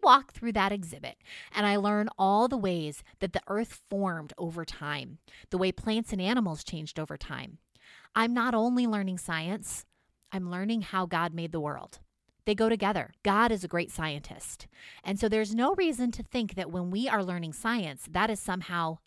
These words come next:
not what God did, and that when God made the world, God did it some different way. Because we believe that God is the smartest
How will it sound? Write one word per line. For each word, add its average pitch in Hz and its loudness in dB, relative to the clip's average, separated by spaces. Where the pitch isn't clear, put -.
not 240 2
what 175 -2
God 139 -4
did, 147 -8
and 202 4
that 190 2
when 185 0
God 220 6
made 202 2
the 190 2
world, 185 2
God 185 2
did 180 -2
it 185 -4
some 202 -2
different 226 2
way. 147 -10
Because 262 2
we 240 0
believe 190 -2
that - -8
God 175 0
is 175 -4
the 180 -8
smartest 165 -6